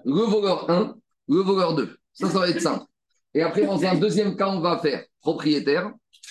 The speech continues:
voleur un, acheteur et voleur deux du acheteur. On a le premier cas, c'est voleur deux qui vole à voleur un.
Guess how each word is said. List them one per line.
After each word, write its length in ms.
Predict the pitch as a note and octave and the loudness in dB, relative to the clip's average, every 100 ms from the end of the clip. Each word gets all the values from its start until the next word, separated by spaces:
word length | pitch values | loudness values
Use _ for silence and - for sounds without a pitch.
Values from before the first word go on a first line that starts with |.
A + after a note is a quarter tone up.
| - - | -20 -16
voleur 580 | G#2+ E3 F#3+ F3 C#3+ E3+ | -2 0 2 2 0 0
un, 280 | F#3 A3+ - _ _ _ _ _ _ - | 0 -2 -8 _ _ _ _ _ _ -4
acheteur 760 | G#3 - - A3+ C4 C#4 A#3 E3 - _ _ _ | 0 0 0 0 0 0 -2 -4 -10 _ _ _
et 140 | E3+ F3+ | 0 2
voleur 400 | G3+ B3+ B3+ G#3+ | 2 2 0 0
deux 200 | C#4 B3 | 2 2
du 140 | B3+ | 2
acheteur. 380 | G#3+ - D#3 - _ _ _ - _ D3+ | 0 0 -4 -4 _ _ _ -20 _ -2
On 140 | F#3+ | 0
a 260 | F3+ D3 - | 0 -2 -2
le 260 | C3+ F3 A#3+ | 2 2 0
premier 380 | - F#3+ F3 | 0 0 0
cas, 160 | - E3 | 0 -2
c'est 240 | D#3+ D#3+ | 0 -2
voleur 340 | D3 E3 D#3+ C#3+ | 0 0 0 -2
deux 280 | F3 D3+ - _ _ | -2 -2 -4 _ _
qui 200 | D#3 D3 | -8 -4
vole 360 | D3 D3 A#2 - | -2 -2 -4 -2
à 100 | B2+ | -2
voleur 380 | C#3 C#3 - A3 | 2 0 0 -2
un. 160 | A#3+ | -2